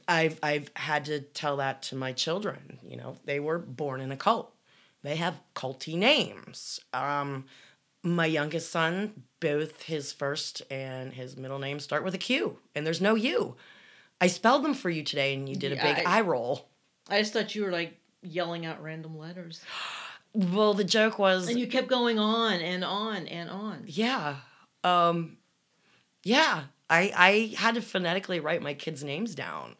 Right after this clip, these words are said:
Speaker 1: at one point to figure out who they were.
Speaker 2: Oh, my gosh.
Speaker 1: But, um, I keep telling them, "Yes, you were born into a cult. You have a cult name. This is what happened to you. It's not who you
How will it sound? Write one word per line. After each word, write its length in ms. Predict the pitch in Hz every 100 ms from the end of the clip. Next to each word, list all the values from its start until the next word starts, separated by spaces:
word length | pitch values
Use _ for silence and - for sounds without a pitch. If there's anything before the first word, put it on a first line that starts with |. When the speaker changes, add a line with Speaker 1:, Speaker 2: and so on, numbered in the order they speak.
| 135
Speaker 1:
at 160 | 123 135
one 180 | 117 120
point 320 | 131 95 - _
to 100 | -
figure 260 | 127 156 156
out 120 | 160
who 100 | 160
they 100 | 160
were. 400 | 139 196 - -
Speaker 2:
Oh, 80 | 180
my 180 | 180 160
gosh. 1040 | 165 147 139 147 - - _ _ _ - - -
Speaker 1:
But, 380 | 185 180 180 -
um, 440 | 175 170 165 160 143 - - _ _ _ _ _ _ _ _ _ _ _ _ - - - - - _ _ _ _ _ _ _
I 100 | 214
keep 240 | 190 254 -
telling 380 | 214 240 202 160
them, 120 | 151
"Yes, 340 | 175 147 -
you 120 | 170 175
were 160 | 185
born 380 | 143 - 175 180
into 480 | 175 170 175 160 143
a 100 | 127
cult. 380 | - 156 127 135
You 100 | 139
have 100 | 139
a 40 |
cult 300 | - 160 -
name. 540 | 147 147 135 123 117 139
This 160 | 147
is 160 | 156 139
what 140 | 170
happened 400 | - 170 160 139
to 100 | 131
you. 120 | 120 -
It's 180 | 127 -
not 300 | 147 147 - _ -
who 480 | 151 143 143 139 139 139
you 640 | 135 135 131 131 135